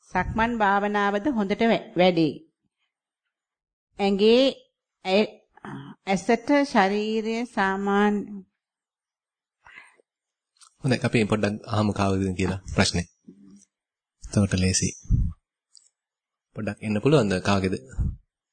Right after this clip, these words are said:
Speaker 2: අයිතිකාරයෙක් නැද්ද? හරි.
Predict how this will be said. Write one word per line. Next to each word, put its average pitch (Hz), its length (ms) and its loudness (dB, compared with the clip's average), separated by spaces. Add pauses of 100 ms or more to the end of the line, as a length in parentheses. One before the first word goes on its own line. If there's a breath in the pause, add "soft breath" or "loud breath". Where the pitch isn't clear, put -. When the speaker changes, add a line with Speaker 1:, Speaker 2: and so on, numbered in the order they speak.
(2250)
Speaker 2:
අයිතිකාරයෙක් 92 440 2
නැද්ද? 98 200 2 (3250)
හරි. - 180 0